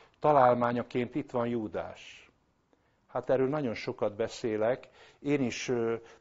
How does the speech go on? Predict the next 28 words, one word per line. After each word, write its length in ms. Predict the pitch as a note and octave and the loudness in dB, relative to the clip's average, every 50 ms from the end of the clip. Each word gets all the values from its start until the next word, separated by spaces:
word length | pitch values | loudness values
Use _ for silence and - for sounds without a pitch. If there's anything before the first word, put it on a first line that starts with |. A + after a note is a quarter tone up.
| _ _ - D#3 | _ _ -6 -2
írtam 400 | D3 D3 C#3+ - - B2+ A#2+ B2+ | -2 -2 0 2 0 2 2 2
erről 240 | B2+ B2 B2 A2+ A2+ | 2 2 2 4 4
egy 200 | A2 A2 - - | 2 2 0 -4
külön 360 | - D3+ C3+ C3 A#2+ A2+ A#2 | -2 0 0 0 0 -2 -4
kis 260 | - B2+ G#2+ - - | -6 -6 -6 -6 -4
könyvet, 420 | - C#3 C3+ C3+ A#2+ A#2+ A#2 - | 0 0 0 4 4 4 4 2
akkor, 380 | - - C#3+ C#3 - - C3+ A#2+ | 0 -2 -2 -2 0 0 2 4
amikor 380 | A#2 A2+ A2+ G#2+ - - A#2 A2+ | 4 4 2 0 -2 0 2 2
ez 180 | A2 G#2+ - | 2 0 2
a 220 | A#2+ A2+ A2 A2 A2 - - - _ - | 2 4 4 2 0 -2 -18 -20 _ -6
Lehetetlen 640 | - B2+ C#3 C#3+ C3+ - - A2 - - B2 A#2 | 2 2 4 4 4 4 2 0 0 2 -2 -2
Júdás 520 | A2+ A#2 B2 C3+ A#2 A#2+ G#2+ G#2 - - - | -2 -2 -2 0 2 2 2 2 0 -2 -4
evangéliuma 640 | C3 A#2+ A#2+ A#2 A2+ A2 A#2 A2+ A2+ A2 A2 G#2+ G#2 | -2 -2 -2 -4 -2 -2 -2 -2 -2 -4 -4 -6 -6
terjedt 400 | - C3 B2+ B2+ A#2 G#2+ G#2 - | -2 -2 -2 0 0 -2 -2 -4
Magyarországon 760 | B2+ B2+ B2 A2+ G#2 A2 G#2 - - - A#2 A2 G#2+ A2 G#2 | -6 -6 -6 -6 -6 -6 -8 -10 -8 -8 -8 -8 -8 -12 -14
körülbelül 360 | - - C3 A#2 G#2+ G#2+ - | -8 -6 -6 -4 -4 -6 -8
tíz 260 | - C#3 C3+ B2 A2+ | -6 -6 -6 -4 -2
évvel 340 | A#2 A#2+ A2+ A2+ A#2 A2 A#2 | -2 -2 -2 -2 -4 -4 -2
ezelőtt, 360 | B2 A#2+ A2+ B2 B2+ C#3 - - - - - - - | -4 -4 -2 -4 -4 -4 -6 -8 -20 -20 -20 -16 -8
akkor 340 | - C3+ C3+ - - B2 | -6 -6 -6 -2 -2 -2
írtam 300 | B2 B2 A#2+ - - A#2 | 0 -2 -2 -2 -2 0
egy 160 | A#2 A2 G#2 A2+ | 0 0 -2 -2
ilyen 220 | A#2+ A#2 G#2+ G#2+ | -4 -4 -4 -4
könyvet, 380 | - - A#2 A2+ A2+ G#2+ - - | -4 -6 -4 -2 -2 -4 -4 -4
hogy 120 | A2+ A2 | -6 -4
a 40 | G#2+ | -4
Júdás 560 | G2+ G#2+ A2 A2 G2+ A2 G#2 G2+ F#2+ - - | -2 -2 -4 -4 -2 0 0 0 0 -2 -6
rejtély. 760 | B2+ A2+ A2 A2 A2 F#2+ - - - G#2 F#2+ F#2 F#2 - | -6 -4 -4 -4 -4 -6 -6 -8 -8 -8 -8 -8 -12 -16